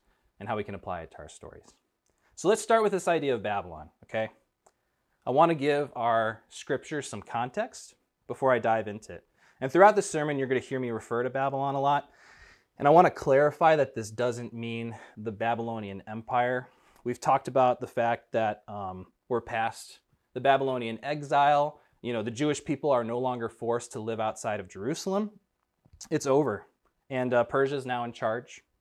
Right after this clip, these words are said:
The Jews have been allowed to return home to their promised land for a long time. And by the time we get to the story of Esther, a lot of them already have. A lot of them have already returned home. The temple's being rebuilt. <clears throat>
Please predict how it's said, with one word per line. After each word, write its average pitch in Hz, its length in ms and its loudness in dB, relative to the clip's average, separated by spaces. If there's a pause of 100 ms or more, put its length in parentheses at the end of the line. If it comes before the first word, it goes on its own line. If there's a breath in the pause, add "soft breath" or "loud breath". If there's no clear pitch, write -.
(480 soft breath)
The 147 60 0
Jews 165 240 6
have 160 80 0
been 147 100 4
allowed 135 260 6
to - 80 -6
return 123 300 -4
home 120 280 -4
to - 80 -14
their 110 100 -6
promised 110 400 -8
land 98 240 -12
for 107 100 -12
a 98 60 -4
long 101 260 -6
time. 123 300 -12 (540 soft breath)
And 143 80 -4
by 151 140 10
the 151 80 8
time 170 240 6
we 170 60 4
get 156 180 0
to - 80 -14
the 135 100 -6
story 127 380 0
of 98 120 -6
Esther, 147 560 -4 (240 soft breath)
a - 40 -6
lot 131 200 6
of - 20 -4
them 143 100 -2
already 143 220 2
have. 147 380 0
A - 20 -14
lot 123 140 0
of 131 80 -4
them 127 140 -6
have 120 100 -6
already 120 180 -2
returned 113 320 -8
home. 135 380 -4
The 113 80 -12
temple's 131 420 -8
being 120 240 -8
rebuilt. 123 540 -2
<clears throat> - 40 -2